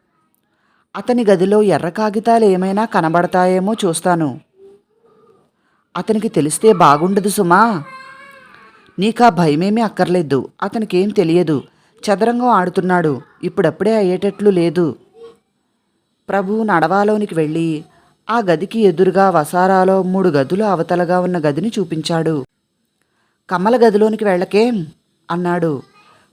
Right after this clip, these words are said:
ప్రభు మెట్లు దిగగానే రాజు చప్పుడు చేయకుండా ప్రకాష్ గది వైపు నడిచాడు.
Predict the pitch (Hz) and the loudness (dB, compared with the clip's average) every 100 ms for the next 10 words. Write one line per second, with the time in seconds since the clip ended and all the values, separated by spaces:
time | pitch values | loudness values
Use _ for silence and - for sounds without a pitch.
0 | _ 180 185 247 214 156 214 196 160 175 | _ -8 -4 -2 -2 -2 0 0 2 2
1 | 175 175 170 175 160 - 165 190 202 226 | 2 2 2 2 -2 -2 0 0 -2 -4
2 | 170 - 202 196 175 170 170 175 175 170 | -6 -2 -4 0 -2 -4 -4 -2 -2 -4
3 | - _ _ - 180 180 233 240 202 202 | -12 _ _ -6 -6 0 -2 0 0 2
4 | 165 175 175 226 170 - 180 175 160 127 | 4 2 2 -2 -2 -2 -2 0 -2 -4